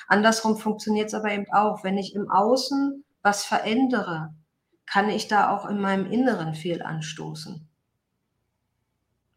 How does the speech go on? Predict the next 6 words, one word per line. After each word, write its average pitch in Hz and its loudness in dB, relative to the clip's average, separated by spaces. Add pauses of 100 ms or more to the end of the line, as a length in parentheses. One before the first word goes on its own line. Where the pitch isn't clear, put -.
(500)
Und - -6
ich - -2
hab 196 -2
oft 226 -2
genug 208 -2
erlebt, 190 -2